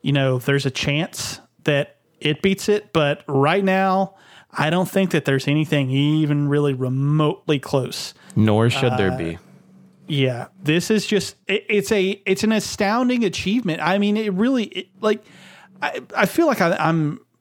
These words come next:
Speaker 1: going on and on, but, like, I, th-, I don't know how, like, if you had asked me,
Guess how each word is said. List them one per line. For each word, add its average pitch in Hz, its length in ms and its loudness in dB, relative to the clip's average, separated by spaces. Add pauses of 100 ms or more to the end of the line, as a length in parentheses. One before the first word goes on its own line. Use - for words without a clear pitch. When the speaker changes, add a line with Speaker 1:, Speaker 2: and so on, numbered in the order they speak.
(1000)
Speaker 1:
going 170 340 2
on 160 220 2
and 147 100 2
on, 170 320 0
but, 151 200 -2
like, 165 240 -2 (580)
I, 339 120 -8 (380)
th-, 160 340 0 (1300)
I 240 160 2
don't 302 380 2
know 247 540 0 (520)
how, 233 720 0 (180)
like, 233 340 0
if - 200 0
you 359 140 4
had 311 140 -2
asked 220 400 -2
me, 196 380 0